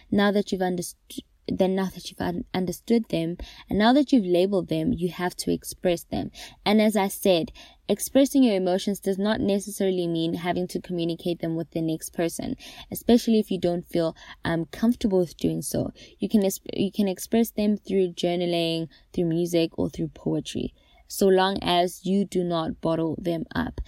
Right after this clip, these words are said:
And the last R stands for regulate them, meaning control them. Do not let your emotions control you, because number one, they are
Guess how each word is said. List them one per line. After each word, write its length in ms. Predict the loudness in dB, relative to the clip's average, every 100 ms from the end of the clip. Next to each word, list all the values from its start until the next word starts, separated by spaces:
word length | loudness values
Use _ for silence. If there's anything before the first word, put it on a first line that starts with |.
| -10 -20 _
And 200 | -2 0
the 60 |
last 380 | 0 0 -2 -10 0
R 500 | 4 4 4 0 -2
stands 420 | -8 -2 0 0 -4
for 360 | 0 0 0 -4
regulate 960 | -4 4 4 6 4 2 2 2 -2 -2
them, 240 | -2 -2 -6 -16 -10 0
meaning 520 | 4 4 2 0 -6 _ -6
control 560 | -4 -4 -4 0 0
them. 260 | 0 -2 -4 -10 _ 4
Do 160 | 6
not 260 | 8 4 2
let 340 | 4 4 2 -4
your 340 | -2 4 4 2
emotions 500 | 0 0 0 -4 -8
control 500 | -6 -6 -6 -4 -2
you, 300 | 0 0 0 -2 -20 -2
because 520 | -2 4 4 4 0 _ 2
number 300 | 4 6 4
one, 260 | 2 2
they 140 | 2 2
are 160 | 0